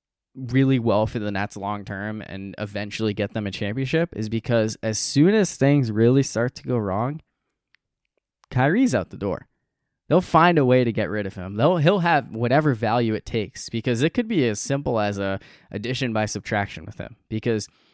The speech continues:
he's the wild card in this group. Kevin Durant,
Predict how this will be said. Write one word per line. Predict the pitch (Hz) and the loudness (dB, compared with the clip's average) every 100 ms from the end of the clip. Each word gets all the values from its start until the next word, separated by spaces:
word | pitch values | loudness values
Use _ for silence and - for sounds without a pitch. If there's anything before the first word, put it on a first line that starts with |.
| _ _ | _ _
he's | - 254 254 | 4 6 8
the | 233 | 8
wild | 123 117 110 113 | 8 4 4 2
card | 95 90 | -4 -6
in | |
this | - - | -10 -14
group. | - - - _ _ _ - | -16 -18 -20 _ _ _ 0
Kevin | 147 247 | 2 2
Durant, | 185 123 123 113 | 2 2 2 0